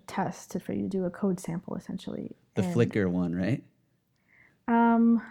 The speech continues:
Speaker 2: That's
Speaker 1: I don't
Speaker 2: what,
Speaker 1: think I
Speaker 2: that's
Speaker 1: worked
Speaker 2: what,
Speaker 1: on the Flickr one.
Speaker 2: <laughs> that's what I've been noti-, you know, like,
Speaker 1: Really?
Speaker 2: that's what I've, <laughs> yeah, the Flickr one.
Speaker 1: So
Speaker 2: Okay,
Speaker 1: they're, they're,
Speaker 2: sorry.
Speaker 1: they're all kind of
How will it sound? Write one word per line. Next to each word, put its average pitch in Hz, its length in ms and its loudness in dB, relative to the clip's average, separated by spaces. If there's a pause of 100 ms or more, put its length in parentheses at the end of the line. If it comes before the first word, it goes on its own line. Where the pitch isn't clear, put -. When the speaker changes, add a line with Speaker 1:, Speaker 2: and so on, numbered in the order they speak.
(180)
Speaker 2:
That's 113 220 2
Speaker 1:
I 147 60 6
don't 117 80 4
Speaker 2:
what, 110 80 0
Speaker 1:
think 117 80 0
I 117 60 4
Speaker 2:
that's - 140 -2
Speaker 1:
worked 127 180 4
Speaker 2:
what, 180 80 -2
Speaker 1:
on 277 160 -2
the 202 80 -4
Flickr - 120 -10
one. 202 200 -6 (260)
Speaker 2:
<laughs> 117 240 4
that's 120 240 0
what 123 160 2
I've 110 320 0
been 98 180 4
noti-, 90 260 0
you 92 160 -2
know, 85 160 -8
like, 87 200 -6
Speaker 1:
Really? - 140 -4
Speaker 2:
that's - 180 -4
what 95 100 -4
I've, 90 160 -6 (140)
<laughs> - 120 -14
yeah, - 360 -2
the - 100 -8
Flickr 104 420 -6
one. 95 140 -4
Speaker 1:
So - 140 2
Speaker 2:
Okay, - 80 2
Speaker 1:
they're, 311 180 6
they're, 254 80 4
Speaker 2:
sorry. 294 340 4
Speaker 1:
they're 294 240 6
all 359 140 4
kind 381 260 -4
of 277 180 -2